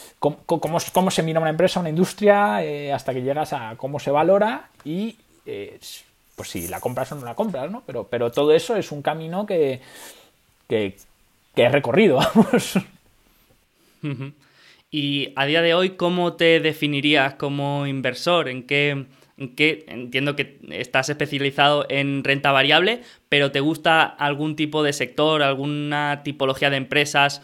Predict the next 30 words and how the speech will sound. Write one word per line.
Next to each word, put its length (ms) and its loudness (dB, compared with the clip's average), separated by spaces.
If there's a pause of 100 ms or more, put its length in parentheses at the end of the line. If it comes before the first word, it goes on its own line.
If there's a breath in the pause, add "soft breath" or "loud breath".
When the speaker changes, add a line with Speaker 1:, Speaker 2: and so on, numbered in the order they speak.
(200 soft breath)
Speaker 2:
o 140 0
algo 200 2
que 80 -2
digas, 380 0
"Bueno, 220 -4
a 100 -2
mí 260 -4
yo 200 0
me 100 -2
enfoco 340 -6
más 220 -2
en 80 -2
esto, 260 -2
que 120 -2
es 60 0
lo 100 0
que 120 -4
conozco"? 520 -2 (440 soft breath)
Algo, 760 -2
algo 200 0
así, 200 0
¿cómo 120 4
Speaker 1:
Bueno, 100 2
Speaker 2:
te 60 0
definirías? 600 -6
Speaker 1:
eh, 840 6
también, 440 -4
o 40 -12
sea, 140 -18 (380)
pues, 320 -20